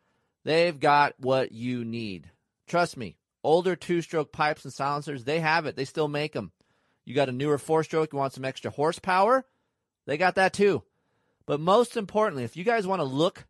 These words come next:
cool at the track, maybe you wanna make your chick look cool. You wanna wear a cool hat,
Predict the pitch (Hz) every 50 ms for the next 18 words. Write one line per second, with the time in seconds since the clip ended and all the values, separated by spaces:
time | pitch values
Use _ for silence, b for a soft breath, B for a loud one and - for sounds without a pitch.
0 | _ _ - - 165 156 156 160 165 - - 104 120 131 - 131 - - - 110
1 | 110 123 147 - _ _ _ _ _ _ _ _ _ - 98 107 113 123 127 135
2 | 135 135 139 139 139 147 151 151 - 175 165 - - 247 277 - - 156 123 107
3 | - - 139 117 95 80 - _ _ _ _ _ _ _ _ _ _ _ - -
4 | 110 127 135 143 156 160 160 - - 202 214 208 190 208 233 247 196 -